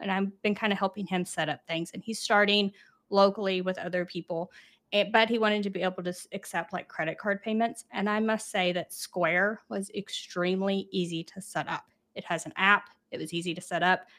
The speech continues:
There was no fees to, like, set it up. There will be fees for payment processing. However, it was extremely easy to set up, and his stuff is more high ticket, more high dollar. And one of his things was accepting, like, payments for that. And they have an option for that as well.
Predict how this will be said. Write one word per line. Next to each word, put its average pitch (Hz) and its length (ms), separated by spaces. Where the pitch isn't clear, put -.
There 160 80
was 165 180
no 170 140
fees 180 360
to, 160 100
like, 143 180
set 175 220
it 196 100
up. 190 240
There 175 80
will 156 100
be 170 160
fees 160 320
for - 160
payment 156 380
processing. 202 680
However, 185 260
it - 60
was - 100
extremely 208 380
easy 190 200
to 175 80
set 180 200
up, 175 240
and 175 280
his 214 320
stuff 190 300
is 180 300
more 185 240
high 165 220
ticket, - 380
more 175 140
high 160 180
dollar. 175 460
And 190 140
one 185 100
of 190 100
his 202 140
things 170 300
was 165 140
accepting, 165 440
like, 156 300
payments 165 520
for - 180
that. 175 260
And 185 180
they 170 140
have 160 320
an 175 140
option 160 340
for 165 140
that 156 160
as - 160
well. - 260